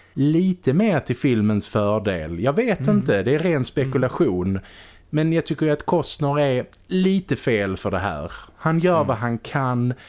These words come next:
Speaker 1: Han har ett manus som han försöker följa och ge liv åt.
Speaker 2: Mm.
Speaker 1: Men det är inte lätt att ge liv där det inte finns liv att ge.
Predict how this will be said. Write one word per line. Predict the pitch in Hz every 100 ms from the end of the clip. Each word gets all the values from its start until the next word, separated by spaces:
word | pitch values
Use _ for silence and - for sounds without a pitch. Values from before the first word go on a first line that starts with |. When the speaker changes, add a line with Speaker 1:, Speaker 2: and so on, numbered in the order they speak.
| - -
Speaker 1:
Han | 147
har | 151 151
ett | 135
manus | 143 143 127 113 110 101 92
som | 120
han | 107 101
försöker | 107 110 104
följa | - 117 104 104 107 98
och | 80
ge | 98 104
liv | 101 107 98 98 90
åt. | 85 90 - - - - - _ -
Speaker 2:
Mm. | 120
Speaker 1:
Men | 139 143 139 -
det | 147 156
är |
inte | 139 147
lätt | 127 135 120 -
att | 110
ge | 113
liv | 110 120 104 101 95
där | 101
det | 101
inte | 104 98
finns | - 107 98 90
liv | 107 92 90
att | 90
ge. | 107 110 69 78